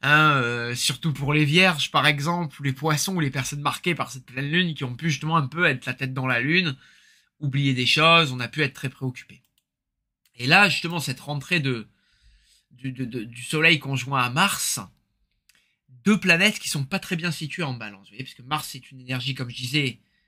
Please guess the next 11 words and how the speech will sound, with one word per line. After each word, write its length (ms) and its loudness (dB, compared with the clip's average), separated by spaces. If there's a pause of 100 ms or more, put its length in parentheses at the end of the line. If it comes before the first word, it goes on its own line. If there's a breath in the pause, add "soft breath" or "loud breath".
(220)
guerrière, 840 2
qui 120 -8
est 20 -4
propre 320 -4
à 80 -2
des 120 -4
signes 500 -4
très 180 0
contrastés 840 -2
ou 200 4
opposés 680 0